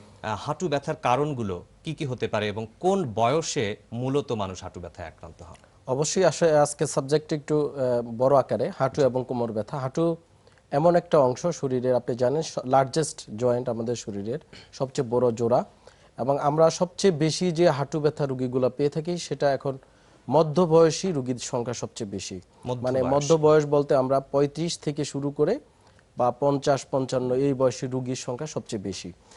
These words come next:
Speaker 1: আহ, কিন্তু, আহ, আমরা তো জানি যে বয়সকালে মানুষের ব্যথা বা জয়েন্টের ব্যথাগুলো বেশি হয়। আপনি বলছেন মধ্য বয়সে, নিশ্চয়ই এর পিছনে কোনো কারণ আছে, যদি কারণগুলো একটু বুঝিয়ে দিতেন।
Speaker 2: অবশ্যই। আমরা, আহ, আপনি যেটা বলছেন, আমি আপনার সাথে একমত যে বয়স বাড়ালে আমরা, আহ,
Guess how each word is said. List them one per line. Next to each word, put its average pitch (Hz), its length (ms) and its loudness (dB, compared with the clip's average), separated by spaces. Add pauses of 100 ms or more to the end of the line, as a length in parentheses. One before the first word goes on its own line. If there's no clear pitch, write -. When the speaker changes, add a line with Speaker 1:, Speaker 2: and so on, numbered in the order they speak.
(200)
Speaker 1:
আহ, 151 260 2
কিন্তু, 190 440 -2
আহ, 135 320 2
আমরা 160 180 -4
তো 165 140 -8
জানি 147 300 -2
যে 143 300 0 (120)
বয়সকালে 160 680 0
মানুষের 127 440 -4 (320)
ব্যথা 117 360 -2
বা 107 140 -4
জয়েন্টের 104 420 -8
ব্যথাগুলো 98 480 -10
বেশি 98 280 -12
হয়। 98 120 -6
আপনি 98 200 -10
বলছেন 104 320 -10 (120)
মধ্য 120 320 -6
বয়সে, 98 380 -8 (240)
নিশ্চয়ই 156 240 -2
এর 143 80 -2
পিছনে 143 280 -8
কোনো 131 160 -8
কারণ 123 320 0
আছে, 107 220 -6
যদি 104 140 -10
কারণগুলো 107 420 -6
একটু - 160 -14
বুঝিয়ে 127 180 2
দিতেন। 135 60 2
Speaker 2:
অবশ্যই। 170 300 -2 (260)
আমরা, 160 340 6
আহ, 156 140 2
আপনি 147 260 2
যেটা 156 200 2
বলছেন, 151 300 0
আমি 143 160 2
আপনার 139 200 -2
সাথে 135 220 -4
একমত 143 260 -4
যে 143 120 -4
বয়স 143 360 4
বাড়ালে 156 440 2
আমরা, 123 400 0 (360)
আহ, 120 280 -2